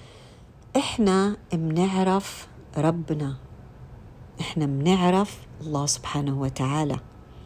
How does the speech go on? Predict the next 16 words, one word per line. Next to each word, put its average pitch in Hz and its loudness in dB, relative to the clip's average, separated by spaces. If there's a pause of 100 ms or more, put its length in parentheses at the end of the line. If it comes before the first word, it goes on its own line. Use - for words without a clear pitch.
(460)
من 196 10
خلال 285 6
تجاربنا 180 6
السابقة، 233 2 (800)
لأنه 208 10
إحنا 247 4
مرينا 262 6
في - -2
تجارب 170 2
من 147 0
قبل 151 -2 (880)
وشفنا، 190 4 (680)
شفنا 359 4
قدامنا 202 8
ناس 180 4
بتتصرف 151 0